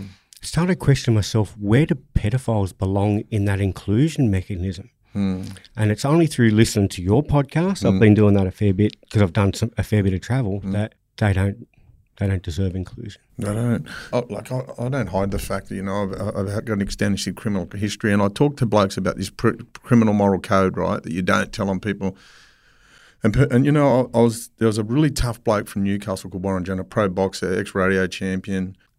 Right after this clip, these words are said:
Speaker 2: and he was asked in front of me, and he, this bloke was my, sort of my hero in prison, and he said, and a, and a, a journalist said, "When do you tell on someone?" He goes, "The only time you tell on someone is when they've hurt a woman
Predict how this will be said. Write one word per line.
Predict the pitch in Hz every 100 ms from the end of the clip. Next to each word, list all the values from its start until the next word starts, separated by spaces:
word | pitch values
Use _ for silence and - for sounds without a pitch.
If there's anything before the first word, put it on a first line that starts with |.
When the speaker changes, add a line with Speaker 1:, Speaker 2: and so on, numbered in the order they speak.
| -
Speaker 2:
and | 98 98
he | 131
was | 131 107
asked | 107 107 101 95
in |
front | 87 104 107
of |
me, | 95 95
and | 95
he, | 101
this | 101 120 120
bloke | 98 92
was | 82 -
my, | 90 -
sort | - 104
of | 90
my | 90
hero | 85 95 98 87
in | 87
prison, | - 95 92
and | 90
he | 90
said, | - 98
and | 95
a, | 90
and | 98 95
a, | - 92
a |
journalist | 87 104 95 -
said, | 95 107
"When | 135
do | 95
you | 101 113
tell | - 104
on | 87
someone?" | 90 85 87
He | 90
goes, | 87 85 90
"The | 101
only | 104
time | 104 92
you | 87
tell | - 90
on | 87
someone | 90 90 90
is | 87
when | 92 90
they've | 80
hurt | 82 104
a | 92
woman | 92 90 92 95